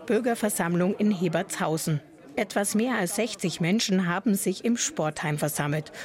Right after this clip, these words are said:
Bürgermeister Richard Reischl stellt die aktuellen Bevölkerungszahlen vor. Auf einer großen Leinwand können die Bürger mitlesen.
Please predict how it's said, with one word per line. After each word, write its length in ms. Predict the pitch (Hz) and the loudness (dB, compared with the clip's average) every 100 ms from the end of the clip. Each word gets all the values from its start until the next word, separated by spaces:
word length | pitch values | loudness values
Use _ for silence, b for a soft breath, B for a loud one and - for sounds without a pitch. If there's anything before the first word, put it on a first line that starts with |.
| B B | B B
Bürgermeister 800 | - 170 170 156 180 226 - 180 175 | 0 0 2 0 0 -2 0 2 2
Richard 480 | 180 - 143 - | 0 0 -4 -4
Reischl 480 | 156 165 214 175 185 - B | -2 0 0 2 0 -2 B
stellt 420 | - - 240 247 | -2 0 -2 0
die 140 | 208 - | 0 0
aktuellen 580 | 226 - - 175 165 180 | -4 -6 -2 0 2 2
Bevölkerungszahlen 1160 | 240 240 175 170 170 165 160 156 - 160 156 151 | 0 0 0 0 0 0 2 0 -2 -2 0 0
vor. 320 | 175 151 143 - | 0 0 -2 -6
Auf 160 | - 160 | -6 -4
einer 260 | 160 160 156 | -4 -4 -4
großen 500 | 175 180 240 156 147 | 0 0 2 0 0
Leinwand 720 | 156 196 233 208 208 - - | 0 2 2 2 -2 -4 -6
können 320 | 269 220 208 | 0 2 4
die 100 | 226 | 2
Bürger 340 | 196 208 175 | 0 0 2
mitlesen. 720 | 220 185 - 185 151 147 156 | 2 0 2 2 2 2 0